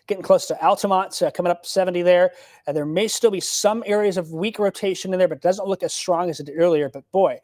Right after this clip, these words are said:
this signature now to the north of Warrensburg, and our camera's probably, probably gonna have a hard time getting a view of that from, uh,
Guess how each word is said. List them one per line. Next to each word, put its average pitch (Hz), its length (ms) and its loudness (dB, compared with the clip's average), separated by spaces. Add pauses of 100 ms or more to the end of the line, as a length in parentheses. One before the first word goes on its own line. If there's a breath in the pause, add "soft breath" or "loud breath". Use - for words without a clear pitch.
(320 soft breath)
this 180 180 0
signature 208 360 -2
now 180 300 2 (140)
to 190 100 -10
the 165 80 -4
north 170 320 0
of 123 180 -6
Warrensburg, 139 800 0 (280 soft breath)
and 151 100 -2
our 143 60 -2
camera's 330 280 -2
probably, 190 400 0 (300 soft breath)
probably 330 240 0
gonna 254 100 2
have 180 80 4
a 139 40 0
hard 196 220 0
time 196 200 -4
getting 175 160 -6
a 127 60 -8
view 202 240 0
of 135 140 2
that - 220 -8
from, 131 440 -6
uh, 127 160 -6